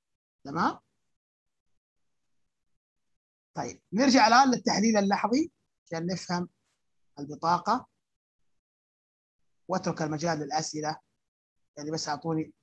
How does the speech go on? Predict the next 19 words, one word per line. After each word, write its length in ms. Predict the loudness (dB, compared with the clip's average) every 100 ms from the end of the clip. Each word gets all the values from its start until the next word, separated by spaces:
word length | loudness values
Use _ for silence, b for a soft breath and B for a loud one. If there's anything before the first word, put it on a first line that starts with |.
| _ -4
أ-، 140 | -4 -4 -20 _ _ -10
أقل 340 | 0 2 2
من 200 | -4 -12 _ _
خمس 340 | -14 -12 -12 -16
دقائق. 320 | -14 -16 -16 _ _ _ _ _ _ _ _ _ _ _ -4
نعرف 280 | 0 2
ال-، 260 | 2 -2 -4
ال-، 240 | -4 -4
آه، 340 | -4 -4 -4 -6 -4
نفس 180 | -2 0
الشيء 320 | 2 2 2
الموجود 460 | 2 2 2 0 0
على 160 | -4 -4
نسخة 340 | -8 -12 -12 -12
الكمبيوتر. 580 | -14 -14 -12 -12 _ -20 _ _ _ _ _ _
هذه، 540 | 4 6 6 4 4 4
هذه 120 | 4
الآن 340 | 0 0 -2 -6
تاسي، 460 | -2 0 0 -6 -10